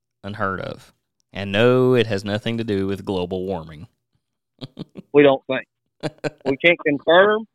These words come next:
Speaker 2: we can't deny, but we don't think it is.
Speaker 1: <laughs> So your score there, uh, tw-, what'd you say, twenty?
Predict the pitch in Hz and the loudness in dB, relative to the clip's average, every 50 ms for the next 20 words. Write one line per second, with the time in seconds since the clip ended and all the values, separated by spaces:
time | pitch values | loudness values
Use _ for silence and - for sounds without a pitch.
0 | _ _ _ _ _ _ _ _ _ _ _ _ - 127 - 156 156 147 120 127 | _ _ _ _ _ _ _ _ _ _ _ _ -18 -4 0 0 0 0 -2 -6
1 | 123 127 143 156 175 180 180 180 180 - _ _ - 127 127 123 127 135 143 151 | -6 -6 -4 -2 0 0 -2 -2 -4 -8 _ _ -10 -8 -8 -4 -2 -2 -2 -2
2 | 143 _ - 143 143 - - 123 127 123 - _ _ _ _ _ _ _ _ _ | -2 _ -2 -2 -2 -2 -4 -4 -4 -4 -4 _ _ _ _ _ _ _ _ _
3 | _ _ - 107 - - 113 - - - - - _ - - - - _ _ _ | _ _ -12 -12 -12 -12 -14 -14 -12 -14 -14 -14 _ -12 -12 -12 -12 _ _ _
4 | _ - 110 - - - - - - - - - - - - _ _ _ _ _ | _ -20 -18 -16 -16 -16 -18 -18 -18 -20 -20 -20 -20 -20 -20 _ _ _ _ _
5 | _ _ _ _ _ - - 151 156 170 226 220 - - - - 175 156 147 135 | _ _ _ _ _ -2 0 0 2 2 2 2 2 2 2 2 4 6 6 4
6 | 123 110 101 98 92 92 92 98 101 104 - - _ - - - 113 110 104 101 | 4 4 2 2 2 0 -2 -4 -6 -10 -16 -20 _ -12 -6 -4 -2 0 2 2
7 | 101 98 98 101 - - - 127 - - - - _ _ - 113 117 113 110 110 | 2 0 0 -4 -8 -10 -10 -10 -12 -14 -16 -20 _ _ -14 -12 -12 -10 -10 -8
8 | - 127 113 104 - - - 123 117 117 113 110 101 98 95 _ | -6 -6 -6 -6 -8 -10 -10 -10 -10 -10 -10 -12 -12 -14 -18 _